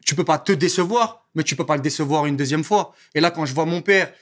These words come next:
là, j'ai fait Zidane, là, il y a deux semaines à Saint-Denis, euh, il était dans les tribunes,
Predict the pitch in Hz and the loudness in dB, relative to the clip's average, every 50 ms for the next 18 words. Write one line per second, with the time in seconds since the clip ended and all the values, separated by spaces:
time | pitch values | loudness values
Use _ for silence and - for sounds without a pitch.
0 | _ _ - 160 160 135 156 147 - 156 147 127 147 160 160 190 180 170 160 160 | _ _ -2 -2 0 0 -2 -2 0 -2 0 0 0 0 2 0 0 0 0 0
1 | 151 151 147 135 165 160 - 180 180 165 165 151 - - 175 185 196 208 214 202 | 0 0 0 0 -2 -2 0 -2 -2 0 0 -2 -2 -2 0 2 2 2 2 0
2 | 185 - _ _ _ _ _ _ _ - 151 151 147 165 160 170 160 165 170 165 | -2 -6 _ _ _ _ _ _ _ 0 0 2 2 2 2 2 2 4 2 2
3 | 156 175 175 175 180 - - 156 202 180 190 233 226 190 156 139 | 2 2 0 0 0 0 0 0 2 2 4 4 2 2 0 -4